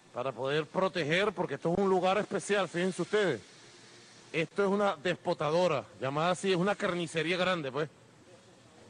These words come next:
Sí, pero es una carnicería, para que lo entienda todo el mundo. Porque si tú le dices a alguien en el país, esto es una despotadora,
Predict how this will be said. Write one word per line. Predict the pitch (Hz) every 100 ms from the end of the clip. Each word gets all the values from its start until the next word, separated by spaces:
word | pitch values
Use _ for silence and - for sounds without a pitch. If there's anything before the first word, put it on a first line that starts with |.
| - -
Sí, | 151 185
pero | - 147
es | 170
una | 190
carnicería, | 202 175 165 143 156 196 165
para | 139
que | 139
lo | 139
entienda | 127 151 180
todo | 185 185
el |
mundo. | 175 208 185 104 - - - -
Porque | - 127 151
si | - 147
tú | 156
le | 180 202 190
dices | 190 208 190
a | 196
alguien | 190 190 202 180 - - - - - -
en | 147
el | 156
país, | - 156 180
esto | 165 196
es |
una | 202 190
despotadora, | 180 185 165 151 165 156 120